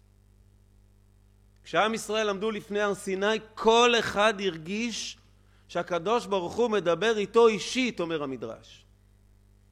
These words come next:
הילדים הרגישו שהקדוש ברוך הוא ממש מדבר איתם בדיוק, בדיוק בשפה של ילדים, מה שהם צריכים לשמוע. והתלמידי חכמים הרגישו שהשם מדבר בדיוק איתם. כל אחד הרגיש שהשם מדבר איתו,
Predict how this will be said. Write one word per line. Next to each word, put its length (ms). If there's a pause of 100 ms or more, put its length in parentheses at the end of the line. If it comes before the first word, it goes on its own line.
(260)
הילדים 500
הרגישו 460
שהקדוש 400
ברוך 120
הוא 160
ממש 280
מדבר 460
איתם 520
בדיוק, 420
בדיוק 440
בשפה 420
של 260
ילדים, 360
מה 100
שהם 200
צריכים 220
לשמוע. 300 (400)
והתלמידי 480
חכמים 360
הרגישו 280
שהשם 300
מדבר 260
בדיוק 420
איתם. 400 (800)
כל 200
אחד 160
הרגיש 280
שהשם 200
מדבר 300
איתו, 600